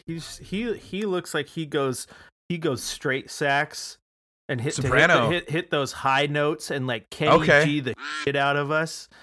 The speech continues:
Speaker 1: Like, he's just, like, he's just gonna give you some just love ballad, and it's just like,
Speaker 2: Yes.
Speaker 1: "Ah."
Speaker 2: He's got, he looks you straight in the eyes. He does it too. He's just got those eyes, those, those deep, d-, deep, beautiful eyes. Uh, all right. How about your hugs, sir? Where's your hugs going?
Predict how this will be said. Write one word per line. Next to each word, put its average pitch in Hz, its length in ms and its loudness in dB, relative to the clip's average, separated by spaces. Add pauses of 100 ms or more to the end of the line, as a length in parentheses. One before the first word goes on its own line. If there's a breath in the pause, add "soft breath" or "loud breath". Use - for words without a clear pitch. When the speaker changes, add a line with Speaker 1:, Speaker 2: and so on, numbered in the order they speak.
(260 loud breath)
Speaker 1:
Like, 135 180 6
he's 165 200 4
just, 156 240 0
like, 139 220 0
he's 156 200 2
just 156 140 -10
gonna 143 180 0
give 143 220 -2
you 139 100 -2
some 131 300 -4
just 139 180 -2
love 127 580 0
ballad, 135 540 2
and 123 120 -6
it's - 120 -12
just - 180 -10
like, 107 180 -4 (220)
Speaker 2:
Yes. 147 280 4 (240)
Speaker 1:
"Ah." - 60 -12 (280)
Speaker 2:
He's 131 160 -4
got, 147 160 4
he 139 140 0
looks 147 200 4
you 135 60 -4
straight 139 220 4
in 123 60 -2
the 123 100 4
eyes. 120 200 4
He 117 60 -4
does 110 160 0
it 104 100 -10
too. 104 220 -2
He's 104 220 -6
just 107 120 -6
got 120 200 0
those 113 160 0
eyes, 101 520 -2
those, 104 160 -6
those 104 200 -4
deep, 113 240 -6 (360)
d-, - 80 -12
deep, 123 280 -6
beautiful 127 400 -2
eyes. 107 320 -8 (340 loud breath)
Uh, 131 40 2 (100)
all 160 80 10
right. 160 120 10
How 165 140 8
about 185 160 6
your 175 120 2
hugs, 151 280 4
sir? 120 220 2
Where's 135 240 0
your 135 80 -2
hugs 127 160 -4
going? 101 320 -4